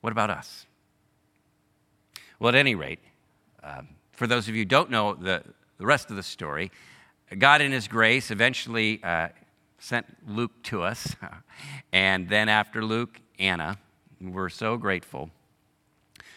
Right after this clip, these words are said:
But what we came to realize in that period of waiting between the loss of Joseph and the birth of Luke, which went on longer than we expected,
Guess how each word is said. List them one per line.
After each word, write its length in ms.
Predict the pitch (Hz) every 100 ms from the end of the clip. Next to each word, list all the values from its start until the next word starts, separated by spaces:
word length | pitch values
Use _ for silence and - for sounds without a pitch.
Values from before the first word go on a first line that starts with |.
| -
But 160 | 131 143
what 140 | 190
we 80 | 254
came 280 | - 247 240
to 140 | -
realize 600 | 175 147 160 143 127 123
in 100 | 120
that 200 | 117 104
period 340 | - 143 139 131
of 160 | 110
waiting 580 | 98 107 107 101 82 76 _ _ _ _ _ _ _ _ _ _
between 300 | 98 - 113
the 80 | 107
loss 320 | 110 120 120
of 80 | 113
Joseph 500 | 107 101 92 98 -
and 120 | 90
the 40 |
birth 340 | 85 98 113 -
of 160 | 98
Luke, 340 | 92 80 73 _ _ _ _ _ _
which 160 | - -
went 120 | 127
on 120 | 135
longer 260 | 131 127 120
than 180 | 110 101
we 140 | 104
expected, 640 | 92 - - 87 - 57